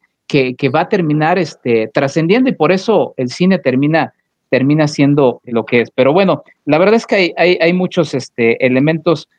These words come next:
más para, para edicionar. Piden por ahí algún comentario, el público lo pide, nosotros no somos quien para negarlo. Algo más de, de Gina, antes de pasar a los comentarios de la gente y antes de pasar un poquito a, a algunas cosas que trajimos también para,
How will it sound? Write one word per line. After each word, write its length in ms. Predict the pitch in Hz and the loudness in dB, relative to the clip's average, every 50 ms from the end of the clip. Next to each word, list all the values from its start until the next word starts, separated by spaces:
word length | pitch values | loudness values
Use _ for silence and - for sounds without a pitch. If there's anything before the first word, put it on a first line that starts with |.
| _ _ _ | _ _ _
más 380 | - 143 156 165 165 - - - - | 0 0 2 0 0 -4 -6 -8 -4
para, 380 | 131 123 127 123 123 123 127 - | -2 0 0 0 0 -2 -4 -2
para 160 | 135 127 127 | -2 0 0
edicionar. 560 | 131 127 131 135 - 165 165 190 208 247 247 - - - _ _ _ - | 0 -2 -4 -4 -2 -2 0 2 0 0 -2 -4 -12 -20 _ _ _ 0
Piden 280 | 220 247 269 254 196 | 2 2 2 2 2
por 180 | 196 190 180 175 | 0 0 0 2
ahí 160 | 180 202 220 | 2 2 2
algún 260 | 220 214 208 226 202 | 2 2 0 -2 -2
comentario, 720 | 202 226 190 165 156 151 151 185 196 202 208 202 190 160 | -2 -2 -2 -2 -2 -2 -2 0 2 2 2 2 2 0
el 160 | 151 139 131 | -2 -4 -6
público 400 | - 180 202 226 220 208 - 175 | -2 0 0 0 0 -2 -2 0
lo 160 | 151 143 139 - | 0 0 -2 -2
pide, 340 | 175 185 196 208 208 208 | 0 0 2 2 0 -2
nosotros 520 | 165 143 135 135 - 180 175 180 180 175 156 | -4 -6 -8 -6 -6 -6 -6 -4 -4 -4 -2
no 120 | 170 165 | -4 -6
somos 300 | - 185 175 160 147 - | -4 -4 -4 -4 -4 -6
quien 260 | _ - 156 160 165 | _ -2 0 0 0
para 260 | 160 - 139 123 117 117 | 0 -2 -2 -2 -2 -2
negarlo. 540 | 120 117 120 143 160 165 175 190 220 202 - _ - _ - | -2 -2 -2 -2 -2 -2 0 -2 -2 -4 -6 _ -14 _ -4
Algo 260 | 156 175 202 196 190 | -2 0 0 0 0
más 300 | - 175 185 185 165 175 | 0 0 0 0 0 0
de, 260 | 185 160 131 - - - | 0 0 0 0 -4 -4
de 180 | 127 139 143 | -2 -2 -2
Gina, 300 | 139 160 185 190 208 196 | 0 0 2 2 2 2
antes 240 | 196 202 226 233 190 | 0 0 0 0 0
de 100 | 175 156 | 0 0
pasar 340 | - 139 127 - 208 254 294 | -2 -2 -2 0 0 0 0
a 20 | |
los 160 | 254 202 - | -2 -4 -4
comentarios 480 | - 175 151 147 135 - 160 160 180 175 | -4 -4 -4 -2 -2 -2 -2 -4 -2 -2
de 80 | 170 147 | -4 -2
la 140 | 135 131 | -2 -2
gente 240 | - 165 165 165 208 | -2 -4 -2 -2 0
y 100 | 196 196 | 0 0
antes 220 | 196 196 202 202 180 | 0 0 0 0 0
de 80 | 165 | 0
pasar 360 | - - 131 - - 185 233 | 0 -2 -4 -2 -2 -2 -2
un 80 | 233 190 | -2 -2
poquito 380 | - 170 147 - 175 170 - 165 | -4 -6 -4 -4 -6 -2 -2 -2
a, 80 | 156 | 0
a 160 | 156 139 131 | 0 0 0
algunas 380 | 131 135 139 165 185 180 170 - | 0 0 0 0 0 0 -2 -2
cosas 320 | - 180 160 165 170 151 | -2 -4 -2 -2 -2 -4
que 100 | - 143 | -4 -6
trajimos 480 | - - 127 123 - 160 156 151 147 - | -4 -4 -4 -4 -2 -4 -4 -4 -4 -4
también 280 | 127 120 123 131 139 135 | -2 -2 -2 -2 -2 -2
para, 260 | - 131 117 104 | -2 0 0 -2